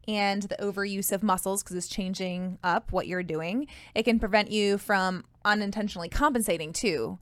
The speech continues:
And this is just a thought that I had, not something I found in his resources, but it can prevent you from doing that because it gives you a moment to check in again and also pushing through some asymmetries and pain that you might have ignored because you just are so determined to keep on running.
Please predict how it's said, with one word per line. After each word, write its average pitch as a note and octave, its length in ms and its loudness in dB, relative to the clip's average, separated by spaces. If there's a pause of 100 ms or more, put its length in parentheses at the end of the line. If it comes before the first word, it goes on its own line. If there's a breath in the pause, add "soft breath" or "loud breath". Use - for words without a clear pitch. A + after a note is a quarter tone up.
(340 soft breath)
And A3 80 4
this A#3+ 80 6
is G3+ 100 -2
just G#3+ 140 0
a G3 60 0
thought F#3 220 4
that F3+ 120 4
I F#3 200 8
had, F3+ 320 4
not F3+ 160 -2
something F3+ 260 -2
I F#3 60 -2
found F#3 280 0
in F#3+ 120 -2
his F3 260 -4
resources, F3+ 640 -2
but F#3+ 120 0
it F#3+ 60 2
can G3 200 -4 (240 soft breath)
prevent B3+ 340 4
you A#3+ 100 4
from A3 180 4
doing C4+ 240 4
that G3+ 160 4
because A3 320 2
it G3 80 4
gives A3+ 280 2
you G3+ 140 4
a F#3+ 40 4
moment G3+ 500 2 (100)
to G3 140 -6
check - 360 0
in G3 120 -2
again D#3+ 440 -4 (460 soft breath)
and G3+ 400 4
also G3 480 4
pushing F#3 400 2
through F#3+ 540 2
some G3+ 200 0
asymmetries F3+ 600 -2
and E3 140 -10
pain E3 420 -6 (200)
that - 120 -2
you A3 120 0
might G3+ 180 6
have G#3 120 4
ignored G3+ 580 2
because F#3 320 -4
you F3+ 80 -4
just F3+ 400 -2
are E3+ 80 -2
so E3 300 -2
determined D#3 600 -8
to - 220 -12
keep - 260 -6
on D3+ 140 -4
running. F#2 280 -12